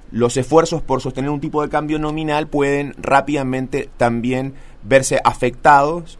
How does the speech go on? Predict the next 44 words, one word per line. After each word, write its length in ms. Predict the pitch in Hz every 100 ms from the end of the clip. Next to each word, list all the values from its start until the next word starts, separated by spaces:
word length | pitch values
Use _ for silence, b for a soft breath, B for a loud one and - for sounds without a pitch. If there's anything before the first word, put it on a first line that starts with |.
| - 110
eh, 220 | 107 104
por 200 | 110 117
este, 400 | 113 - 117 - -
esta 260 | 110 113
prioridad 420 | - 113 110 120
de 80 | 127
nuevo, 460 | 123 120 117 123 123 b b -
eh, 260 | 101 98 - -
en 160 | 110 107
la 60 |
in-, 120 | 107 -
en 140 | 101
la, 220 | 98 92 -
en 120 | 101
la 60 | 98
inflación 540 | 98 135 131 175 220 b b b
y 160 | 143 143
eventualmente 840 | 139 131 143 139 139 131 147 143 113
el 60 |
tipo 200 | 120 120
de 80 | 117
cambio, 480 | 120 117 123 127 120 - -
eh, 140 | 107 - -
eh, 100 | 107
caer 460 | - 110 117 120 120
hacia 200 | - 110
el 80 |
segundo 360 | 98 110 123 127
semestre 380 | 131 120 117 127
de 100 | 113
manera 280 | 104 113 110
de 80 |
lo-, 200 | 110 104 104
de 160 | 107
lograr 300 | 104 107 127
estabilizar 580 | 131 127 113 113 113 117
esta, 240 | 120 120 -
la, 200 | 101 95 98
las 160 | 101
expectativas 800 | 104 98 95 95 107 104 101 - B B -
inflacionarias. 540 | 113 117 135 95 85
Pero 160 | - 147
creo 240 | 180 220
que 220 | 175 165